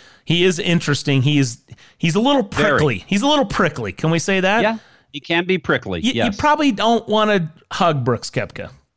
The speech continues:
Speaker 1: per se.
Speaker 2: <laughs>
Speaker 1: You know what I'm saying?
Speaker 2: You might get stuck.
Speaker 1: Well, I just, you know, I mean, you just, uh, I don't know that you just wanna, he's not a guy that you'd be like, "Ah, hey, Brooks, what's up, man? Little, little bro hug here, man." But Rory McIlroy, man, that guy give you a hug.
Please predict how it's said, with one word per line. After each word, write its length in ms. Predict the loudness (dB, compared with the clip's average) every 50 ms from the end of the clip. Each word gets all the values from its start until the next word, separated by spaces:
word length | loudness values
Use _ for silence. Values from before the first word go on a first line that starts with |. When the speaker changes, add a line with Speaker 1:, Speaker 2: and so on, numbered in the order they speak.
| _ _ _ -4
Speaker 1:
per 120 | -2 -2
se. 260 | -2 -4 -8 -10 -12 -16 _ _ _ _ _ _ _ _ _ _ _ _ -14
Speaker 2:
<laughs> 220 | -14 -12 _ -8 -8 -8 -6 -6 -8 -8 -8 _ -12 -12 -12 _ -10 -10 -10 -10 _ -16 -16 -10 _ 0
Speaker 1:
You 100 | 0 2
know 80 | 2
what 100 | 2 2
I'm 80 | 0 0
saying? 220 | 0 0 0 2
Speaker 2:
You 40 | 2
might 200 | 2 2 0 0
get 180 | -2 -4 -4 -6
stuck. 320 | -6 -2 -2 0 0 -2 -6 -14 _ _ _ _ _ _ -20 -8 -2 0 0 2 2
Speaker 1:
Well, 100 | 2 2
I 80 | 2 2
just, 240 | 2 2 0 0 -2
you 120 | -2 0 0
know, 80 | 2 2
I 160 | 2 0 0
mean, 160 | 0 0 2
you 100 | 2 2
just, 220 | 0 -2 -2 -2
uh, 240 | 0 2 2 2 0 0
I 260 | -2 -4 -2 -2 -2
don't 120 | 0 0 0
know 100 | 0 2
that 80 | 2
you 140 | 0 0 0
just 120 | -2 -2
wanna, 180 | -2 0 0 0
he's 140 | 0 0 2
not 180 | 2 2 2
a 40 | 2
guy 200 | 0 0 0 0
that 100 | 0 0 0
you'd 100 | 0 0
be 60 | 2
like, 200 | 0 0 0 -2 -2
"Ah, 200 | 0 2 2 2
hey, 140 | 2 2 0
Brooks, 420 | 0 0 0 2 2 0 0 -4
what's 160 | -6 -4 -2
up, 160 | -2 -2 0 0
man? 240 | -2 -2 -2 0
Little, 160 | 0 0 0 0
little 180 | -2 -2 -2 -2
bro 320 | 0 0 2 2 2 2
hug 260 | 2 2 2 2 2
here, 180 | 2 0 0 0
man." 260 | 0 -2 -2 -4 -8 -12 -18 -20 -10 _ -4
But 440 | 0 0 2 2 0 0 -4 -10 -20 -20 -20 -16 _ 0
Rory 260 | 2 2 4 4 2
McIlroy, 720 | 2 2 2 0 0 0 2 2 4 4 4 2 0 0
man, 180 | 0 0 0 0
that 120 | -2 -2
guy 120 | -2 -2 0
give 200 | 0 0 0 0
you 100 | -2 -2
a 20 |
hug. 400 | 0 0 0 2 0 0 -2 -6